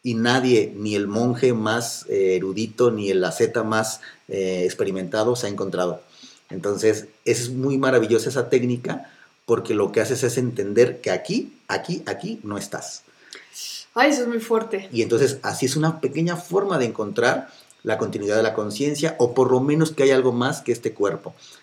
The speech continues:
Speaker 1: Te lo pongo en otro ejemplo. Hay técnicas, se llama la yoga de los sueños, en donde aprendemos a despertar en el sueño para practicar y para hacer ciertas cosas, eh, espirituales.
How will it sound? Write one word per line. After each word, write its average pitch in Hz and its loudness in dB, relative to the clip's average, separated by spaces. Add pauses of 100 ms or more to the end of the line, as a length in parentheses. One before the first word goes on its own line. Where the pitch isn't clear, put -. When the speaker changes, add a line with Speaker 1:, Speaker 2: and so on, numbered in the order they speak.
Speaker 1:
Te - 2
lo 120 4
pongo 139 4
en 147 0
otro 143 2
ejemplo. 160 0 (260)
Hay 131 0
técnicas, 147 2
se 127 4
llama 123 2
la 113 4
yoga 117 4
de 117 4
los 95 2
sueños, 123 0 (120)
en 101 -10
donde 101 -2
aprendemos 104 -2
a 107 0
despertar 98 -2
en 110 0
el 113 -4
sueño 190 -2
para 156 -2
practicar 98 -2
y 101 -4
para 98 -4
hacer 95 -4
ciertas 104 -2
cosas, 95 -2 (340)
eh, 92 -4
espirituales. 107 0